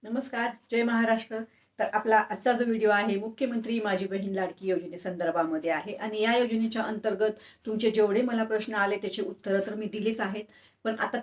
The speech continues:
त्याच लाईव्ह, जी आपण लाईव्ह घेतली होती, त्या लाईव्ह मधले काही एक एक प्रश्न घेऊन मी व्हिडिओ शेअर करणार आहे, जसं मी तुम्हाला सांगितलं होतं. तर आपला आजचा जो व्हिडिओ आहे, जो प्रश्न आहे, सगळ्यात महत्त्वाचा मुद्दा जो मी घेतलाय ना, तो असा आहे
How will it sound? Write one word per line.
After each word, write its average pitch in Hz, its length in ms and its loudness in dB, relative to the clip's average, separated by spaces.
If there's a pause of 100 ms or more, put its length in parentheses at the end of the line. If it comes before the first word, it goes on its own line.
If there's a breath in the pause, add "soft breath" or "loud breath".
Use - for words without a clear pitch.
त्याच 247 300 6
लाईव्ह, 214 360 6
जी 208 120 4
आपण 226 260 4
लाईव्ह 214 320 2
घेतली 254 240 2
होती, 226 120 -6
त्या 247 160 4
लाईव्ह 226 300 4
मधले 240 260 -2
काही 220 260 -4
एक 202 160 -6
एक 208 140 -10
प्रश्न 202 260 -4
घेऊन 208 240 0
मी 202 160 -6
व्हिडिओ 196 380 2
शेअर 180 240 2
करणार 175 340 -4
आहे, 175 140 -6
जसं 180 220 -6
मी 185 140 -8
तुम्हाला 170 240 -6
सांगितलं 185 480 -6
होतं. 196 240 -8
तर 254 40 2
आपला 247 240 2
आजचा 220 420 0
जो 254 100 4
व्हिडिओ 226 280 0
आहे, 190 260 2
जो 269 160 8
प्रश्न 208 380 -2
आहे, 170 260 -2 (540 loud breath)
सगळ्यात 262 380 4
महत्त्वाचा 247 460 2
मुद्दा 208 340 0
जो 202 180 0
मी 220 140 4
घेतलाय 214 480 2
ना, 196 120 -4
तो 247 280 4
असा 202 260 -2
आहे 214 340 0